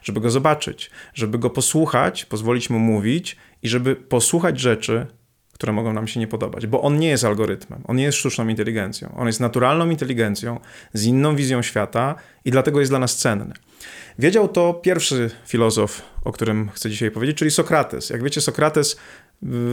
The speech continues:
jest twórcą tej metody sokratejskiej, polegającej na zadawaniu pytań, k-, y, które prowadzą do pewnego rodzaju konstrukcji, ale właśnie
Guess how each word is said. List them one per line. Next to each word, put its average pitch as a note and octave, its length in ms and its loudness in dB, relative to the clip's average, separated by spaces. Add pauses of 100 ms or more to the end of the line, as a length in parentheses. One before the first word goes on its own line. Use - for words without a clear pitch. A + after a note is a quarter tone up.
(340)
jest C3 180 2
twórcą E3 440 4
tej A#2+ 160 2
metody B2 420 0
sokratejskiej, B2 840 2
polegającej A2+ 640 0
na A2+ 120 2
zadawaniu B2+ 480 2
pytań, C3+ 580 2
k-, - 100 -16 (720)
y, - 20 -4
które A#2 220 -2
prowadzą B2+ 600 2
do A2 80 2
pewnego A#2 380 0
rodzaju A2+ 320 2
konstrukcji, A2 500 -2
ale C#3 120 2
właśnie D3 460 0